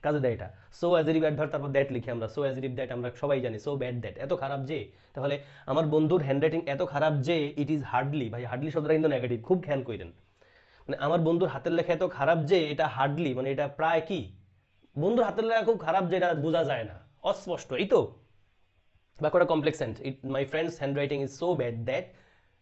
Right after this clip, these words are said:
it is hardly dash।" কি লিখবেন উত্তর? ইলিজিবল, ইলিজিবল, নোটিসেবল, লেজিবল। কি লিখবেন ভাই? ইলিজিবল মানে যোগ্য, নোটিসেবল মানে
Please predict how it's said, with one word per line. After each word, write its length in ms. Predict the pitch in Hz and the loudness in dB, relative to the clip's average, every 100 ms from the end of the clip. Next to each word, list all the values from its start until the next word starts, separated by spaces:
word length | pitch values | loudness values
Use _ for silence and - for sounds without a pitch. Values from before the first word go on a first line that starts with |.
| - | -4
it 80 | 143 | 0
is 140 | 170 | 0
hardly 380 | 135 139 143 156 | 0 -2 0 -2
dash।" 420 | 101 - - _ _ _ _ | -4 -10 -18 _ _ _ _
কি 80 | 160 | -2
লিখবেন 240 | 156 147 156 | 0 0 -2
উত্তর? 260 | 151 175 - - | -2 -6 -8 -2
ইলিজিবল, 600 | 165 170 180 185 185 185 | 2 2 4 2 2 0
ইলিজিবল, 560 | 175 180 160 170 170 170 - | 0 2 2 2 2 2 0
নোটিসেবল, 540 | 156 165 165 160 156 135 | 0 0 0 0 0 0
লেজিবল। 460 | 147 123 110 87 - _ _ _ _ _ _ _ _ _ _ | 0 0 -4 -8 -12 _ _ _ _ _ _ _ _ _ _
কি 100 | 156 | -2
লিখবেন 240 | 143 117 101 | 0 -2 -6
ভাই? 120 | 95 | 0
ইলিজিবল 320 | 160 196 214 | 2 4 4
মানে 160 | 190 170 | 4 4
যোগ্য, 460 | 202 143 104 - - _ _ _ _ _ _ 135 | 4 2 -2 -6 -18 _ _ _ _ _ _ 0
নোটিসেবল 320 | 165 208 196 | 2 4 2
মানে 400 | 180 180 175 | 4 4 2